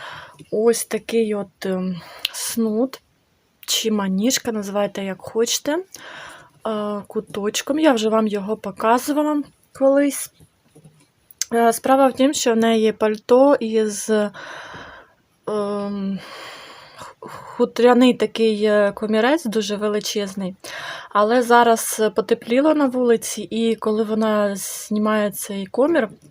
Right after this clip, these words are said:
е, то шия відкрита, і їй потрібна якась така річ, яка б зігрівала шию і трошечки б, так як там є виріз, і,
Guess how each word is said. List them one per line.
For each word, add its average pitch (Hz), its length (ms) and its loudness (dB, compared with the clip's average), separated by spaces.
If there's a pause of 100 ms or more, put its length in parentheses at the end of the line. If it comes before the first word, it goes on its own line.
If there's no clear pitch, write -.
(160)
е, 202 240 -2
то 214 360 2
шия 196 600 0 (160)
відкрита, 226 760 0 (560)
і 320 200 8
їй 247 200 0
потрібна 247 540 2
якась 226 400 -2
така 220 340 -2
річ, 262 420 0
яка 226 360 2
б 214 360 -4
зігрівала 214 760 -2
шию 285 580 0
і 220 380 -2
трошечки 208 840 -4
б, 196 340 -2 (120)
так 208 220 -2
як 202 140 -6
там 196 220 -2
є 190 160 -6
виріз, 254 480 0 (600)
і, 233 300 0